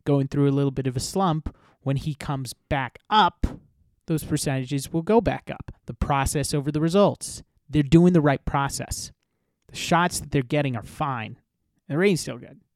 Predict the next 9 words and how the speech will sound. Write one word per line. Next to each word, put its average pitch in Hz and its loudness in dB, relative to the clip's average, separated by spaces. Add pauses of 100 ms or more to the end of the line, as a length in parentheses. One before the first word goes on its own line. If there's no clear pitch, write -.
(400)
partly 151 -2
because 127 -4
they've 131 -6
been 123 -8
playing 117 -8
bad 110 -8
teams. - 0
Oklahoma 131 0
City 127 0